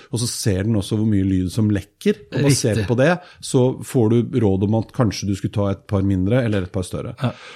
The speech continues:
Speaker 1: Og hun hadde prøvd masse, hun hadde brukt de på T-banen, hun hadde brukt de i åpent kontorlandskap, hun hadde brukt de på gata, ikke sant? Og, eh, noise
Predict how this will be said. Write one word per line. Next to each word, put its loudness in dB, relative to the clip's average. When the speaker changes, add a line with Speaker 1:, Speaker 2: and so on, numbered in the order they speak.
Speaker 1:
Og 4
hun 4
hadde 2
prøvd 2
masse, 0
hun 6
hadde 2
brukt 0
de 0
på -4
T-banen, 2
hun 2
hadde 0
brukt -4
de 2
i 0
åpent 0
kontorlandskap, 0
hun 0
hadde 0
brukt -2
de -6
på -8
gata, 0
ikke -4
sant? -2
Og, 2
eh, 2
noise 2